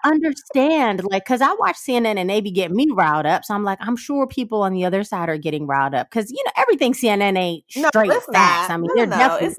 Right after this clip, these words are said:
Speaker 2: definitely
Speaker 1: yeah,
Speaker 2: a
Speaker 1: they're,
Speaker 2: lot
Speaker 1: they're
Speaker 2: of
Speaker 1: opinions. They just happen to agree with
Speaker 2: Right.
Speaker 1: mine. <laughs>
Speaker 2: There's
Speaker 1: So
Speaker 2: a lot of seasoning up in there, but I like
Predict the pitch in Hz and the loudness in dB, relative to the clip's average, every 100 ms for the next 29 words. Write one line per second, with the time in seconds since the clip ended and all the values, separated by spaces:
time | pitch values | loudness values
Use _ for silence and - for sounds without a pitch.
0 | 190 196 302 320 240 208 202 190 185 180 | -6 -4 -2 0 2 4 6 6 4 0
1 | 175 143 - - _ 311 285 _ 226 175 | -2 -2 -14 -20 _ -10 -10 _ -2 0
2 | 277 359 381 196 175 180 180 240 247 262 | 2 2 2 2 0 -2 2 2 2 2
3 | 226 208 208 180 185 202 190 196 277 190 | 2 2 2 0 2 2 2 4 4 4
4 | 160 165 208 - - 330 247 415 - 370 | 0 -4 -4 0 4 8 8 6 4 0
5 | 302 285 240 214 202 208 190 190 185 185 | 0 0 0 2 2 2 0 0 -2 -2
6 | 180 180 170 190 196 180 175 | -2 0 2 2 2 0 -2